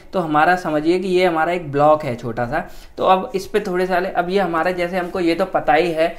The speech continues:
कि हमारा room हो, environment हो, हर तरफ bacteria present होते हैं, होते ही होते हैं बैक्टीरिया। जैसे अगर आप कल तक खाना रख दें और दो दिन बाद आप उस खाने को देखेंगे तो वो ख़राब हो जाता है, महक आने लगती है। क्यों? बैक्टीरिया की वजह से।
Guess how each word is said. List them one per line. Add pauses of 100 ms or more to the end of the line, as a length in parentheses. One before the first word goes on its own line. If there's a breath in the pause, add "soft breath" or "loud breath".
(160 loud breath)
कि
हमारा
room
हो,
environment
हो,
हर
तरफ
bacteria
present
होते
हैं, (380 loud breath)
होते
ही
होते
हैं
बैक्टीरिया।
जैसे
अगर
आप (240 loud breath)
कल
तक
खाना
रख
दें
और
दो
दिन
बाद
आप
उस
खाने
को
देखेंगे
तो
वो
ख़राब
हो
जाता
है,
महक
आने
लगती
है। (240 loud breath)
क्यों?
बैक्टीरिया
की
वजह
से।